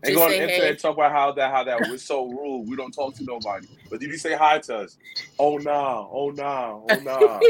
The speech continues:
Speaker 2: <laughs>
Speaker 1: oh, nah,
Speaker 2: I
Speaker 1: oh, nah."
Speaker 2: get it. Oh, Detroit's my hometown, too. Oh, what's up? That's a lot of people. Uh, my, actually, my homeboy Chris that I went to Saint John's with, he called me today,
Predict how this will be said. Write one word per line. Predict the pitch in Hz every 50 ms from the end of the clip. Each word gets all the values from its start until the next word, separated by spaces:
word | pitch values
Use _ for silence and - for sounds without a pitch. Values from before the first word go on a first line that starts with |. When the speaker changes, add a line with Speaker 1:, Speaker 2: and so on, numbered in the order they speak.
| - -
Speaker 2:
<laughs> | _ _ _ -
Speaker 1:
oh, | - 131 135
nah, | 143 147 139 143 135 127 113 104 95 80 - _ _ _ _ _ - -
Speaker 2:
I | 302 339
Speaker 1:
oh, | -
nah." | 247 254
Speaker 2:
get | 240 233 220 214 208
it. | 208 208 208 208 - _ _ _ _ - _ _ -
Oh, | 214 233 233
Detroit's | 214 220 220 - 247 220 226 226 226
my | 214 208
hometown, | 202 214 208 202 202 202 - 202 196 196 196 196 -
too. | - 220 214 208 214
Oh, | 254 269 294 302 302 294
what's | 294 330 339 - -
up? | 370 392 320 226
That's | 220 - -
a | 440
lot | 311 262 254 262 277 302
of | 320 - -
people. | 262 247 233 233 220 208 190 180 175 170 _ _ _ _ _ _ - _ _ _ _ _ _ _ _ _ _ _ _ _ -
Uh, | - 202 202 202
my, | 233 254 262
actually, | 254 285 302 - 294
my | 262 247 -
homeboy | 262 285 294 269 262 233 -
Chris | - - 269 254 214 - - - - -
that | 196 214 208 202
I | 202
went | 208 214 220 208
to | 208
Saint | 190 - 202 190 180
John's | 196 196 214 226 190
with, | 180 202
he | 208
called | 214 - - 226 226 220 208
me | 196
today, | 202 - 175 175 165 160 165